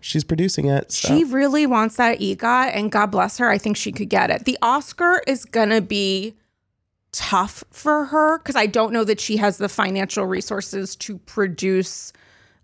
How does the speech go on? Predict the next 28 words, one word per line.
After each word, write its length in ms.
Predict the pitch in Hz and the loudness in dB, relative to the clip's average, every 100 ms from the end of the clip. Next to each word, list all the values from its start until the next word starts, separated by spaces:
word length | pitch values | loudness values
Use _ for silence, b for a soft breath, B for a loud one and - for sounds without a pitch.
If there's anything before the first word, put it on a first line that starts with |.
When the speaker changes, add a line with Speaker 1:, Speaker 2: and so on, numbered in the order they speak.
| _ | _
Speaker 2:
a 140 | 214 208 | 0 2
mo-, 260 | 202 202 233 | 4 2 2
and, 180 | 214 190 | 0 2
like, 240 | 185 185 | 0 0
to 180 | - 233 | -2 0
receive 400 | 180 202 - 196 | 2 0 0 -2
the 80 | 180 | 2
Oscar 260 | 185 - 208 | 0 0 -4
if 100 | - | -4
she 140 | 208 | -6
produces. 540 | - 202 180 - 247 - | -2 -2 0 0 0 0
I 80 | |
don't 320 | 202 165 190 208 | 0 2 0 2
know 140 | 202 | 2
that 80 | 196 | 2
it 80 | 190 | 0
would 100 | 196 | -2
come 220 | - 185 | -2 -2
to 140 | - | -2
her 160 | 190 185 | -2 -2
for 240 | - 185 - | -2 -4 -2
acting, 640 | 147 180 - 262 262 262 - | -2 -4 -2 0 2 0 -2
and 140 | 214 | -2
I 100 | 214 | 0
feel 240 | 208 240 269 | -2 0 2
like, 160 | 320 | 2
honestly, 440 | - 190 202 - 202 | 0 0 0 0 -2
producing 760 | - 202 190 202 214 190 185 | -2 0 0 0 0 0 -2